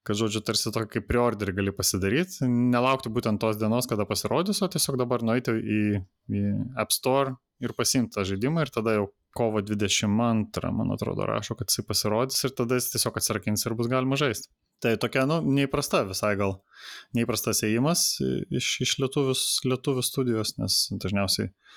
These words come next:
kas lietuviai mobilius kuria, tai nemokamus, tokius didesnius žaidimus,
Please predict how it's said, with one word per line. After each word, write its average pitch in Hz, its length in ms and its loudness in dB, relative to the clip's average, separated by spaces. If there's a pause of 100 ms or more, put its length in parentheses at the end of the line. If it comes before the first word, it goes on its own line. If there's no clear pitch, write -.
(260)
kas 101 160 -2
lietuviai 104 320 0
mobilius 104 400 0
kuria, 110 240 0
tai 101 220 0 (260)
nemokamus, 113 640 0
tokius 101 240 -4
didesnius 123 400 0
žaidimus, 143 360 0